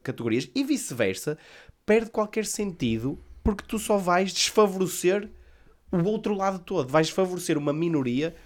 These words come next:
para desfavorecer o outro lado todo, e é isso que eu acho que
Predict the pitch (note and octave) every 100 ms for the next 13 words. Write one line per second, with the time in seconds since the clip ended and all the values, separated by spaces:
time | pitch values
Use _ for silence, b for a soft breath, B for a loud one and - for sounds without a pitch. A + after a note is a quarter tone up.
0 | - F3+ F3 - F#3 F3 E3 - F3 E3+
1 | D#3 E3 E3 D#3+ D#3 D#3 C#3+ A#2+ C#3+ E3
2 | - D#3+ B2+ C3 D3 - C3+ F#2+